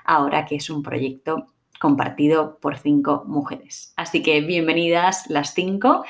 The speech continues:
gracias por acompañarme hoy en Entre Nos Podcast y gracias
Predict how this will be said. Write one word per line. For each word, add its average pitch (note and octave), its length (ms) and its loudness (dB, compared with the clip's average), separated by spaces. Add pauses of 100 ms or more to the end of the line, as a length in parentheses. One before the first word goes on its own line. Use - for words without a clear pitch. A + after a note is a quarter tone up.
(260)
gracias F3 500 2
por D3 160 -4
acompañarme D3+ 960 0 (240)
hoy E3+ 380 4
en D#3 80 2
Entre C#3+ 280 2
Nos D3+ 380 2
Podcast G3+ 560 0
y D#3 100 -4
gracias E3 480 -4